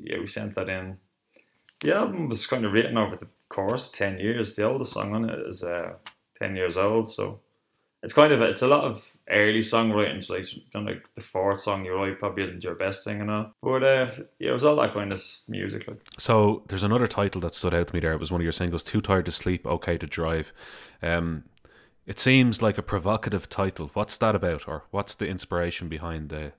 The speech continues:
Speaker 2: song title?
Speaker 1: Um, I kinda like th-, doing that, uh, old bluesy thing of telling stories in songs.
Speaker 2: Yeah.
Speaker 1: Um, so that was just, like, a fictional story I came up with. Um,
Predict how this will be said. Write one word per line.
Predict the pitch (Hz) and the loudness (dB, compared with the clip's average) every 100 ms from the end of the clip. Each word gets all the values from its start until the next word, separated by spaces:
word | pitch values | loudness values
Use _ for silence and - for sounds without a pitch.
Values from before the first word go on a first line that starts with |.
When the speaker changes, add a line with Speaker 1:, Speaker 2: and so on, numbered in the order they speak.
| _ _ | _ _
Speaker 2:
song | - 85 80 | -10 -10 -8
title? | 85 78 - - _ _ _ | -8 -8 -12 -20 _ _ _
Speaker 1:
Um, | 147 147 160 151 151 - | 0 0 2 -2 -4 -4
I | - | 2
kinda | 156 240 | 4 4
like | 156 156 | 2 0
th-, | - - | -2 -4
doing | 123 120 | -2 2
that, | 110 107 | 2 2
uh, | 104 101 - - - | 0 0 -4 -18 -8
old | - 110 107 | 2 4 4
bluesy | 104 104 113 110 110 | 2 4 4 2 -2
thing | 101 | -2
of | 95 95 - | -4 -8 -4
telling | 110 101 98 | -2 -2 -2
stories | - 101 101 107 113 | -4 0 0 2 0
in | 117 113 | -2 -4
songs. | 120 127 127 123 - - - | -2 -2 -2 -6 -12 -16 -6
Speaker 2:
Yeah. | 98 90 78 _ _ _ _ _ _ - | -4 -4 -6 _ _ _ _ _ _ -4
Speaker 1:
Um, | 104 101 98 98 | -2 -2 -4 -6
so | - 101 | -2 2
that | 107 101 | 4 4
was | 113 | 2
just, | 104 - | -4 -4
like, | - | -6
a | - | -10
fictional | - 92 - 98 | -12 -10 -8 -8
story | 95 101 101 98 | -4 -2 0 0
I | 95 | -2
came | 98 95 | -6 -6
up | 95 - | -6 -6
with. | 92 95 | -6 -4
Um, | 95 95 95 | -6 -8 -12